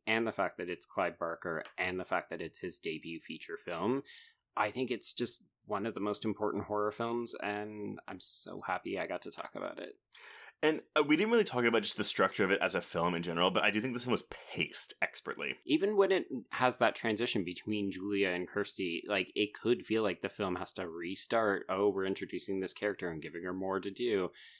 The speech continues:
Speaker 1: It doesn't feel that way. It just feels seamless.
Speaker 2: Yeah, yeah. Well, okay.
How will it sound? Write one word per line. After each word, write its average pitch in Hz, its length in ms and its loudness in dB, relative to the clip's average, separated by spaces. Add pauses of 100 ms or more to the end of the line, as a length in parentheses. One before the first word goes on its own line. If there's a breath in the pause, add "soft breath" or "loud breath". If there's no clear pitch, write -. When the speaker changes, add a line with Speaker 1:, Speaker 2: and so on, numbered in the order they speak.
(220 loud breath)
Speaker 1:
It - 140 -12
doesn't 104 300 -6
feel 104 220 -2
that 95 140 0
way. 87 200 -2
It - 180 -8
just - 260 -4
feels 95 280 -6
seamless. - 680 -6 (360)
Speaker 2:
Yeah, 82 220 2 (280)
yeah. - 180 -6 (220)
Well, 269 240 6
okay. 320 360 4